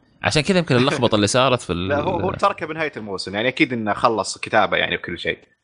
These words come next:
Speaker 1: آه،
Speaker 2: لكن
Speaker 1: ضبط
Speaker 2: هو
Speaker 1: أموره
Speaker 2: إيه.
Speaker 1: وسوى هاند أوفر ومشى.
Speaker 2: هو كذا ترى سوى أكثر من مسلسل بالفترة الماضية، مثل American جادز وستار Trek،
Speaker 1: مم.
Speaker 2: كلهم تركهم.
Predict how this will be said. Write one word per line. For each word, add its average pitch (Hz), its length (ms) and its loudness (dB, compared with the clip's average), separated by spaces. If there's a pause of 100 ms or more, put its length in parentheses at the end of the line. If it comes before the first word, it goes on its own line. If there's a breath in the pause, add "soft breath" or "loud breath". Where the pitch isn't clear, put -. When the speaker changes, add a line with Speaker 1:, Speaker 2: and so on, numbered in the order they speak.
(120)
Speaker 1:
آه، 107 220 4
Speaker 2:
لكن 123 100 2
Speaker 1:
ضبط 127 220 0
Speaker 2:
هو 117 60 2
Speaker 1:
أموره 135 460 2
Speaker 2:
إيه. 90 160 -4
Speaker 1:
وسوى 117 260 2
هاند 117 180 2
أوفر 123 240 2
ومشى. 87 260 -2 (400)
Speaker 2:
هو 180 120 4
كذا 185 220 2
ترى 143 240 4
سوى 170 260 2
أكثر 156 240 -2
من 127 80 -2
مسلسل 139 340 0
بالفترة 107 320 -2
الماضية، 107 340 2
مثل 101 280 -2
American 110 380 0
جادز 113 600 0
وستار - 380 0
Trek، 101 200 4
Speaker 1:
مم. 95 100 2
Speaker 2:
كلهم 120 200 -4
تركهم. 101 380 -6